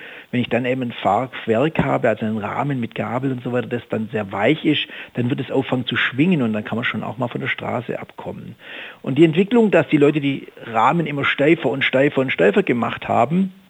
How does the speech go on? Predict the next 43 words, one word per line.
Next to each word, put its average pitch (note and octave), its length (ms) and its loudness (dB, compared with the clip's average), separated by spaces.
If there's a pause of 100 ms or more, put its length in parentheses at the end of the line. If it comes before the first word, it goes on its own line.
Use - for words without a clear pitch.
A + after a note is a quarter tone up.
(140)
führten E3 280 4
dann B2 180 0
dazu, F3 580 0 (420)
dass C3 180 2
die D3 200 0
Sachen C#3 260 0
anfänglich C#3+ 580 -4
alle B2 180 0
unkomfortabel C3 920 -2
geworden F#2+ 480 -8
sind, F#3+ 300 0 (400)
weil C3 160 4
die C3 160 -2
sind C#3 280 0
dann A#2 140 0
einfach, B2+ 580 -4
äh, A#2+ 200 2
immer B2+ 260 0 (220)
größere C3+ 420 0
Rohre A#2+ 320 4
geworden F3+ 400 0
und D#3+ 100 -2
im B2+ 120 -4
Ergebnis A#2+ 460 -2
gab's B2 200 -2
keinen A#2 240 2
Komfort E3 440 -4
mehr D3+ 180 0
am D3 100 -14
Fahrrad. A2+ 540 -4 (400)
Es - 60 -16
gab C3 180 2
sogar, C3+ 240 2
äh, B2 640 -10
Hersteller, D#3 460 4
die C3+ 120 4
haben B2 80 2
dann B2 160 0
Sattelstützen E3 640 -2
gemacht, B2 400 -2
die C3 80 2
dann B2+ 160 0
schlussendlich C3 720 -4